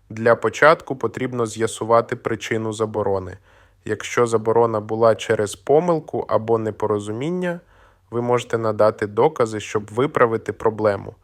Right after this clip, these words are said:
Вам може знадобитися надати докази на підтримку вашої справи, такі як лист від вашого роботодавця, медичні записи або інші документи.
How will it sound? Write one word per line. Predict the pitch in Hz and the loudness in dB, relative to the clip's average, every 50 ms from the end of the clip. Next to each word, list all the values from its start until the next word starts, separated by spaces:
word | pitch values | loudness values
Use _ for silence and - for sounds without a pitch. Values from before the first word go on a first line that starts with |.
| _ _ _ _ _ _ _ _ _ _ _ _ - | _ _ _ _ _ _ _ _ _ _ _ _ -8
Вам | 110 110 120 127 135 | 2 6 6 6 6
може | 127 123 120 120 113 113 110 | 4 2 2 0 2 0 -2
знадобитися | 101 107 107 104 107 110 104 107 123 135 139 - 131 - - - 110 | -2 -2 -6 -2 -2 -4 -2 0 -2 -2 -2 -4 -8 -6 -4 -4 -4
надати | 110 107 107 107 107 110 110 110 - - 107 | -2 -2 -2 0 2 2 2 2 2 -4 -8
докази | 101 104 117 123 147 151 - 131 120 117 113 110 | -4 0 2 2 2 2 0 -2 -2 0 -4 -4
на | 107 107 104 | -4 -4 -6
підтримку | - - 104 - - - - 120 123 117 - - 110 | -6 -8 -12 -8 -4 -2 -2 -2 -2 -4 -6 -2 2
вашої | 113 113 110 - - 107 107 | 2 2 2 2 -4 -8 -8
справи, | 104 - - - - 101 98 98 95 92 90 | -8 -10 -8 -2 2 2 2 2 0 -2 -10
такі | - - 98 - - - 110 | -10 -14 -16 -14 -8 -4 -2
як | 107 104 - - 113 | -2 -2 -2 -2 -4
лист | 120 120 120 - - 113 | -4 -4 -4 -6 -8 -6
від | 113 107 | 0 4
вашого | 110 110 113 - - 110 110 - | 6 6 6 4 0 -6 -4 -2
роботодавця, | 104 107 107 107 110 - - 101 101 104 104 104 98 - - - - - - - _ _ _ _ _ _ _ _ _ - | -4 -4 -2 -4 -6 -4 -4 -6 0 4 4 4 4 2 -6 -10 -10 -10 -10 -10 _ _ _ _ _ _ _ _ _ -8
медичні | 110 110 110 110 120 120 120 - - 110 104 | -6 -6 -4 -2 -4 -4 -4 -6 -8 -6 -6
записи | 101 104 110 113 113 - - 107 - - - 110 101 - | -2 2 2 2 2 0 -6 -8 -8 -6 -8 -8 -6 -4
або | - 101 107 107 - - - | -6 -6 -4 -4 -6 -4 -4
інші | 113 113 110 - - 101 | -10 -10 -10 -8 -10 -10
документи. | 104 104 101 - - 101 101 98 92 90 90 87 - - | -8 -8 -10 -8 -8 -10 -8 -8 -8 -10 -12 -14 -18 -20